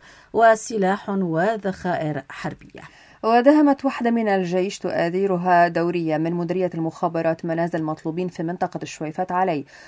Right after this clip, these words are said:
Speaker 2: وأوقفت مواطنا لتورطه في إشكال تخلله إطلاق نار، وتجري المتابعة لتوقيف بقية المتورطين.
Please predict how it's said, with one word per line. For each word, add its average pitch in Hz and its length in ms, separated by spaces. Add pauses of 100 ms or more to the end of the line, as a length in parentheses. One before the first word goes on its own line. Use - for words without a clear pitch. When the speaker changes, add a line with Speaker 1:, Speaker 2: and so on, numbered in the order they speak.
(140)
Speaker 2:
وأوقفت 165 600
مواطنا 175 520
لتورطه 180 720
في 160 220
إشكال 156 600 (140)
تخلله 156 540
إطلاق 147 380
نار، 170 240 (380)
وتجري 214 440
المتابعة 208 520
لتوقيف 185 640
بقية 180 420
المتورطين. 165 920